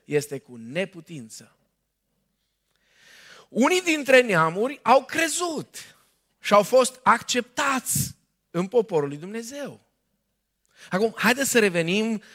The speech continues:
la avertismentul lui Pavel. „Nu privi”, spune Pavel, „cu superioritate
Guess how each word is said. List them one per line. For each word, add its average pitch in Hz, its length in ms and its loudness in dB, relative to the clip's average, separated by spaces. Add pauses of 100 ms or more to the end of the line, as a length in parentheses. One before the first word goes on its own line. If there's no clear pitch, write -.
(140)
la 160 160 6
avertismentul 170 840 0
lui 151 140 -8
Pavel. 117 500 -4
„Nu 190 500 -4
privi”, 247 800 -4 (240)
spune 127 320 -14
Pavel, 110 480 -10 (280)
„cu 156 200 -12
superioritate 160 1300 -4